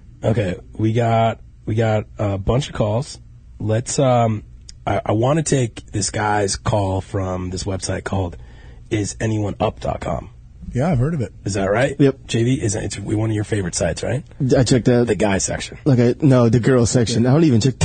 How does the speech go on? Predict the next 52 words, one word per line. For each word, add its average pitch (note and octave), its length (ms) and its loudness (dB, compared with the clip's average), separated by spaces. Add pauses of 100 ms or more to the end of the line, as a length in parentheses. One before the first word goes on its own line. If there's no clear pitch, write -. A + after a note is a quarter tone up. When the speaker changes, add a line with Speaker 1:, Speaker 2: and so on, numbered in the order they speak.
(400)
Speaker 1:
J B2+ 160 0
V - 20 0
Speaker 3:
I D3 60 6
go D#3 60 6
Speaker 1:
was - 100 6
Speaker 3:
straight F#3+ 140 6
Speaker 1:
telling - 80 4
Speaker 3:
to G3+ 60 6
the E3+ 100 6
Speaker 1:
me, - 40 -2
Speaker 3:
girl C3 220 4
section. A#2+ 300 2
Speaker 1:
J - 40 6
V D3+ 80 6
was C#3 140 2
telling C3+ 280 2
me A2+ 120 2
that A2 180 0
the - 220 -6
site's A2+ 300 0
really A#2 200 2
tricky B2+ 360 0
because G2 340 -4
if G2 80 -8
you, G#2 240 -4
if G2 160 -2
you G#2+ 140 0
hit, B2 240 0
if G#2 80 -4
you G2 100 -6
go A2+ 140 0
to C3 40 0
the A#2 100 -2
main C3 280 0
site, F2+ 400 -2 (380)
it - 100 0
shows A2 180 2
a G2 40 -8
whole A2 160 0
bunch G#2 180 -2
of F2 100 -8
dudes G#2+ 380 -2
because F#2+ 320 -6
it's F#2+ 140 -10
the - 40 -8
majority G#2 400 -2
of F#2 60 -8
the - 40 -14
pictures G2 260 -6
he F2+ 80 -6
gets G#2 320 -4
is, - 160 -10